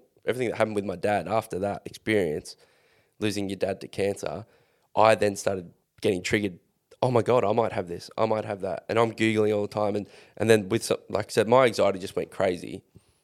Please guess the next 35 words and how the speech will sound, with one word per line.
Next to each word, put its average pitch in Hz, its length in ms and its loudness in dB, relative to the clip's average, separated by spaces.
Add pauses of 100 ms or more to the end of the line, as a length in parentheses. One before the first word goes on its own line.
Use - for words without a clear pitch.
(360)
And 101 120 2
I 101 40 2
remember 101 260 0
I 98 60 4
was 98 100 0
driving 98 320 0
home 101 280 -6
from 87 180 -10
work 90 240 -2
one 98 100 -6
day 90 300 -2
and, 85 180 -8 (280)
yeah, 110 200 6
I 95 80 2
remember 117 280 4 (180)
literally 139 400 -2
just 113 160 -8
thinking, 113 260 -2
I'm 107 80 -4
like, 104 180 -6
"I 123 120 -8
could 220 180 -10
just, - 220 -10
like, - 340 -10 (640)
drive 104 300 4
off - 400 -4 (300)
to 107 100 2
the 101 80 -2
side 98 340 0
and, 95 100 -10 (260)
and 101 180 -2
just - 240 -8 (500)
drive 104 200 4
into 101 200 -2
that 95 160 0